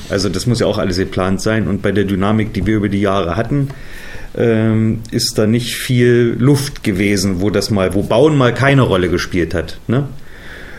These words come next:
Und ansonsten geht's natürlich auch über Personalfragen. Es geht um Werbung, ähm, um, äh, Marketing,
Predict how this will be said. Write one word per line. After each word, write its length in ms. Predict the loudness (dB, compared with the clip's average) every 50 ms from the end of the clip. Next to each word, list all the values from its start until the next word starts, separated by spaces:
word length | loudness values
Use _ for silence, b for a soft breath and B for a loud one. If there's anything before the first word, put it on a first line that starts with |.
| B B -4
Und 140 | -2 0 2
ansonsten 400 | 2 2 2 4 2 2 2 0
geht's 140 | 0 0 0
natürlich 260 | 0 2 2 2 4
auch 80 | 4
über 140 | 2 0 -2
Personalfragen. 920 | -2 -2 -2 0 0 2 2 2 2 0 0 -2 -2 -2 0 0 0 -2
Es 140 | -4 -4 -4
geht 120 | -2 -2
um 160 | 0 0 0 0
Werbung, 600 | 0 0 2 2 2 2 2 2 2 0 -2 -4 -8 -6 -4
ähm, 560 | -2 -2 0 0 0 0 0 -2 -2 -2 -4 -6 -6 -4
um, 320 | -4 -2 -2 -2 -4 -6 -6 -6 -6
äh, 60 | -4
Marketing, 880 | -2 0 0 0 0 -2 -4 -6 -2 0 0 2 2 0 0 0 -2